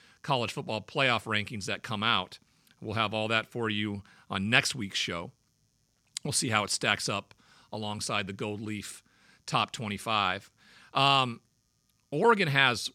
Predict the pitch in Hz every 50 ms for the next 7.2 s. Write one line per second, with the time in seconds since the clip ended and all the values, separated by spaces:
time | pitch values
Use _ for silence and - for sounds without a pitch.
0 | _ _ _ - 104 117 127 143 - - 196 170 - 185 190 202 226 233 _ _
1 | _ _ _ _ _ _ _ _ _ _ _ _ _ _ _ _ _ _ _ _
2 | _ _ - 113 110 123 117 98 92 95 107 120 131 - 190 175 185 196 208 233
3 | 233 _ _ _ _ _ _ _ _ _ _ _ - 120 123 127 123 123 117 123
4 | 127 131 131 117 113 - - - 120 98 85 - _ _ _ _ _ _ _ _
5 | _ _ _ _ _ _ _ _ _ _ _ _ _ _ _ _ _ _ _ _
6 | _ _ _ - 120 143 160 175 175 - - - - _ - - _ _ - 120
7 | 117 107 98 92